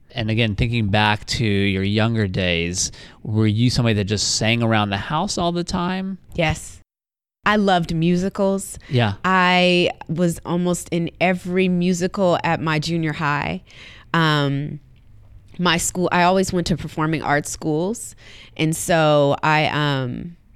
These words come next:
Speaker 2: I sang, uh, in the, I did The Wiz, I did Hairspray,
Speaker 1: Uh-huh.
Speaker 2: and then I just, my favorite, um, musical is Jesus Christ Superstar. And my family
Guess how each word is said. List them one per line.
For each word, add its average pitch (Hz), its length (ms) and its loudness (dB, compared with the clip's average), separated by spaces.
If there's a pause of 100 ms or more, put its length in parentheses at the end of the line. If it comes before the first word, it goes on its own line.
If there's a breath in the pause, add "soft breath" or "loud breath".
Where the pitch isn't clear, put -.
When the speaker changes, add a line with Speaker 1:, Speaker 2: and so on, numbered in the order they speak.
(480 soft breath)
Speaker 2:
I 160 120 0
sang, 175 580 0 (320)
uh, 143 400 2
in 156 180 -2
the, 147 240 2
I 147 80 0
did 156 220 0
The 143 80 0
Wiz, 151 840 2 (160)
I 151 120 0
did 143 420 2
Hairspray, 151 1040 2
Speaker 1:
Uh-huh. 139 140 2
Speaker 2:
and 156 200 2
then 143 460 0 (180)
I 151 160 0
just, 160 320 0 (180)
my 160 200 0
favorite, 156 600 2 (140)
um, 139 540 -2
musical 165 420 2
is 143 160 2
Jesus 151 260 0
Christ 135 320 -4
Superstar. 147 840 0 (560 loud breath)
And 151 720 2
my 151 160 2
family 160 880 0